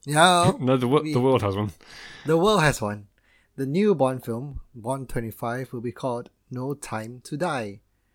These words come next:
Speaker 1: which doesn't give anything more
Speaker 2: No, that's about it, isn't it?
Speaker 1: than what we know so far. Yeah, it's like, it doesn't give any more
Speaker 2: It's,
Speaker 1: information.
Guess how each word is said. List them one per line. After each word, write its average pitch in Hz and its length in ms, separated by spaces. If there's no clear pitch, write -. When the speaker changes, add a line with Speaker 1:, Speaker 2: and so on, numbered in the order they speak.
Speaker 1:
which 113 400
doesn't 123 300
give 123 200
anything 165 760
more 117 440
Speaker 2:
No, 123 320
that's 101 160
about 110 160
it, 110 80
isn't 101 160
it? 107 40
Speaker 1:
than 120 100
what 123 140
we 127 120
know 123 180
so 123 200
far. 113 300
Yeah, 113 240
it's 113 200
like, 113 160
it 113 140
doesn't 113 200
give 110 100
any 104 140
more 104 120
Speaker 2:
It's, 104 80
Speaker 1:
information. 107 540